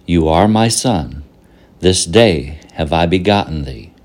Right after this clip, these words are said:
So you see, it's in the Old Testament, in the Psalms,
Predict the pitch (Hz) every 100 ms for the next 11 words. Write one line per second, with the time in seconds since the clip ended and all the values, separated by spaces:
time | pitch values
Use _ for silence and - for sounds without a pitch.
0 | _ _ _ _ _ _ - - - -
1 | 101 98 92 - 117 87 - 90 85 80
2 | 104 101 92 76 - 90 - 85 107 117
3 | 80 73 76 92 -